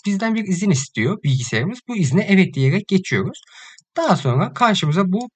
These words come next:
pencere açılıyor. Buradan install diyoruz ve uygulama kurulmaya başlanıyor. Şu anda gördüğünüz gibi kuruldu. Çok kısa sürüyor zaten kurulması. Artık klon Arduino'nuzu da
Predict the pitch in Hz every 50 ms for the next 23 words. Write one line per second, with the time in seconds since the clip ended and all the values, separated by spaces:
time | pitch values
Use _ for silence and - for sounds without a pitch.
0 | _ - 214 208 202 190 185 139 98 101 - - 90 95 131 190 - _ _ _
1 | _ _ - - - - _ _ _ _ - 349 349 262 160 143 165 196 - -
2 | _ _ _ _ _ _ _ - _ 262 294 311 302 - - 185 160 127 104 101
3 | 98 90 90 - - - - - - _ _ _ _ _ - 220 269 269 277 277
4 | - _ _ _ _ 254 285 277 214 185 175 147 127 110 120 185 233 - - -
5 | - 247 233 165 117 131 170 185 185 190 190 - - - - - 98 110 175 240
6 | - - - 247 208 196 226 202 208 226 214 196 151 127 107 104 101 98 107 98
7 | 123 139 - - _ _ _ _ _ _ _ _ _ _ - - - 262 233 190
8 | 143 - - - - - - _ _ _ _ _ _ - 330 330 - - - -
9 | 277 196 - - 151 127 117 110 104 107 104 101 101 - 104 101 - - 110 107
10 | 101 104 123 131 139 294 311 311 - 285 220 147 131 139 - - _ _ - -
11 | 220 233 214 180 139 120 120 113 110 110 110 113 110 117 131 220